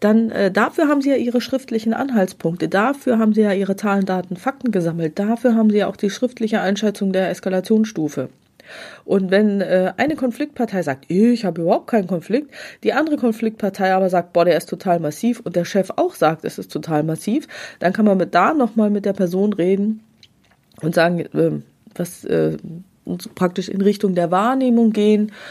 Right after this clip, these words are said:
ähm, wie das denn sein kann, dass hier alle Leute davon überzeugt sind, dass die einen Konflikt haben, bloß einer der Konfliktparteien selber merkt's nicht. Also da gibt's natürlich auch noch Möglichkeiten. Und also in einem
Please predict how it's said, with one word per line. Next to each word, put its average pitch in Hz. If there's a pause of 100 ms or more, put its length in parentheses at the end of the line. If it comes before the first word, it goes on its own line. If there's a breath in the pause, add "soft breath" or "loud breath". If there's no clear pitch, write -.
(500 loud breath)
ähm, 175 (580)
wie 196
das 196
denn 190
sein 170
kann, 202
dass 170
hier 165
alle 190
Leute 190
davon 185
überzeugt 175
sind, 185
dass 175
die 185
einen 170
Konflikt 185
haben, 185
bloß 170 (340)
einer 165
der 160
Konfliktparteien 165
selber 165
merkt's 139
nicht. 135
Also 143
da 143
gibt's 151
natürlich 147
auch -
noch 139
Möglichkeiten. - (580 loud breath)
Und 175 (440 loud breath)
also 180 (320)
in 220
einem 202